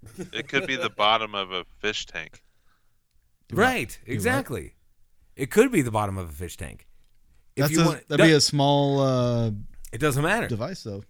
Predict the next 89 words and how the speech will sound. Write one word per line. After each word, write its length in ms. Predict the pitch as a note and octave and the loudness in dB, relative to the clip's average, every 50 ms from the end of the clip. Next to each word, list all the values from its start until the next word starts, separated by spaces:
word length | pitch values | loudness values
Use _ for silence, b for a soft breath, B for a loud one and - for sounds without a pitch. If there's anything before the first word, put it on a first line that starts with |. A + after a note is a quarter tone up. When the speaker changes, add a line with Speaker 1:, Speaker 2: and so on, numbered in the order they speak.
| _ _ | _ _
Speaker 1:
It 100 | - D#3+ | -2 0
would 200 | C#3 C#3+ F#3+ C4+ | 4 4 6 6
Speaker 2:
If 40 | D4+ | 8
Speaker 1:
be 60 | D#4 | 8
a 20 | A3+ | 8
small 260 | F3 E3 F3 E3+ C3+ | 6 6 6 4 4
Speaker 2:
someone's 40 | A#2+ A#2+ | 4 2
Speaker 1:
device, 160 | A2+ A2 G2 | 0 0 2
Speaker 2:
trying 160 | - C#3+ C#3 | 2 2 4
Speaker 1:
but 80 | B2+ B2 | 2 2
I 80 | A#2 | 0
Speaker 2:
to 20 | G#2+ | 0
Speaker 1:
could 100 | A#2 C#3 | -2 -2
Speaker 2:
make 140 | D#3 D#3 | 0 2
Speaker 1:
do 80 | F3+ A3+ | 2 2
it. 40 | A#3 | 2
Speaker 2:
something 320 | A3 G#3 - - G2+ F#2 F2 F2 | 0 -4 -10 -14 -16 -16 -14 -14
like 200 | F2+ F#2 F2+ E2+ - | -12 -12 -12 -8 -2
Speaker 1:
I 140 | G2 A2+ | 0 0
Speaker 2:
that, 80 | A#2 E2+ | 2 2
Speaker 1:
could 100 | F2+ B2+ | 0 -2
Speaker 2:
it's 80 | - - | 0 0
Speaker 1:
fucking 260 | D3 C#3+ - B2+ A2+ | -2 -2 -2 -4 -4
do 220 | G#2 C3+ F3 A3+ A#3 | -2 0 2 2 2
it. 160 | A3 G3+ E2 | 2 0 -4
Speaker 2:
doable. 120 | D#2 D#2 D#2 - _ _ - _ _ - | -10 -16 -20 -20 _ _ -20 _ _ -2
Speaker 3:
Do 100 | C3+ B2+ A#2+ | 0 2 2
Speaker 1:
Yeah, 100 | D3+ F3 | 0 -2
Speaker 3:
it. 100 | - - _ _ _ _ _ _ _ - | -4 -10 _ _ _ _ _ _ _ -6
Speaker 1:
I 120 | C3 F3 | -6 -6
could 120 | F#3 B3+ | -4 -6
do 160 | D#3 A2 G2+ A2+ | -6 -6 -4 -4
it. 160 | D3 D#3+ - _ _ - | -4 -6 -8 _ _ -4
Speaker 3:
Do 160 | C3+ C#3 C#3+ | -2 0 0
it. 180 | C#3 - - - _ _ - | -2 -2 -6 -14 _ _ -8
Speaker 1:
I 80 | A#2 | -4
have 140 | D3+ G3 A3 | -4 -4 -2
an 60 | G3+ | -4
aquarium. 560 | C#3+ - - - A#2 G#2 F#2 G2 A2+ C3+ E3 - _ _ _ _ _ _ _ _ _ _ _ | -6 -6 -6 -8 -6 -6 -6 -6 -8 -10 -12 -14 _ _ _ _ _ _ _ _ _ _ _
Speaker 3:
Do 140 | _ C#3+ C3+ | _ -20 -20
it. 180 | - - _ _ _ _ _ _ - | -20 -20 _ _ _ _ _ _ -18
Speaker 1:
I'm 60 | G#2+ A2 | -16 -14
doing 320 | G2+ F2+ F2+ F2+ E2+ E2 | -12 -12 -10 -10 -10 -12
it. 140 | E2 E2 E2 - - - - | -12 -12 -14 -14 -14 -12 -8
Speaker 3:
I 60 | - | -4
saw 140 | - G3 G#3 | -2 0 2
you 60 | F#3+ | 2
Speaker 2:
How's 120 | G3 A3 A#3 | 2 2 2
Speaker 3:
looking 140 | - B3+ B3 | 0 0 2
Speaker 2:
your, 120 | A#3 G#3+ | 2 2
Speaker 3:
at 60 | - - | 2 4
my 40 | F#3 | 2
Speaker 2:
how's 200 | G3 G#3 - - | 2 2 0 -2
Speaker 3:
neighbor. 20 | |
Speaker 2:
your 60 | A3+ G3+ - | -6 -8 -4
plants 340 | - D#3 C3 C3+ E3 - - | -2 -2 0 0 -2 -4 -6
doing, 220 | - A#2 G2+ F2+ F2 | -6 -6 -6 -4 0
by 160 | F2+ F2 F2+ | 0 0 0
the 100 | F2 E2+ | 0 -4
way? 220 | E2+ D#2+ D2 D#2 D#2+ | -8 -8 -8 -10 -10
Speaker 1:
So 400 | - - - - - C3 G2+ F#2+ | -8 -6 -6 -4 -4 -4 -4 -6
good. 340 | F2+ E2 E2 E2 E2+ F#2 G2+ G#2 - _ _ _ _ - | -8 -10 -10 -10 -10 -12 -12 -14 -16 _ _ _ _ -2
Speaker 3:
I 100 | C#3 D#3+ | 0 2
thought 200 | - G3 F3+ E3 | 4 4 4 4
they 80 | - | 4
Speaker 1:
Yeah. 80 | A#2 C#3 | 2 2
Speaker 3:
were 40 | A#2+ | 0
pot 300 | - A#2+ A#2 A#2 - - | -2 -2 -4 -4 -4 -6
plants, 240 | A2 A2 G#2+ G2 | -10 -10 -10 -6
Speaker 1:
He 160 | - E3 F3+ E3 | -4 -4 -2 0
did 220 | C3+ D3+ D#3+ D#3+ | 0 0 0 0
Speaker 3:
honestly. 180 | A2+ - - D3+ | 0 0 0 -2
Speaker 1:
think 120 | D3 C3+ | 0 0
they 100 | C#3 C3+ | 0 0
were 100 | B2+ A#2 | 0 -2
pot 280 | G2+ G#2+ A2+ A2 G#2+ - | -2 -4 -4 -4 -6 -8
plants. 280 | G2 G2 F2 D#2+ D2+ | -10 -12 -10 -10 -10
They're 100 | F2+ G#2+ | -10 -8
not 200 | G#2+ A2+ A2 G2 | -8 -8 -10 -10
pot 260 | - A2 G#2 G2+ G2 | -10 -10 -10 -10 -10
plants. 320 | - - F2 D#2+ B1 - - | -12 -12 -12 -14 -12 -6 -2
Speaker 3:
I 80 | C3 | 0
walked 300 | C#3 C#3+ D3 D3 C#3 - | 4 6 6 6 6 4
in, 80 | D3 C#3+ | 2 4
I 80 | C#3+ C#3 | 4 4
was 80 | C3 | 2
like, 160 | B2+ B2+ B2 | 2 0 0
"Yo, 220 | A#2+ C#3+ F#3+ G#3 F#3+ | 0 0 0 -2 -2
you're, 280 | D#3 B2+ B2 A#2+ G#2+ | -2 -2 -2 -2 -4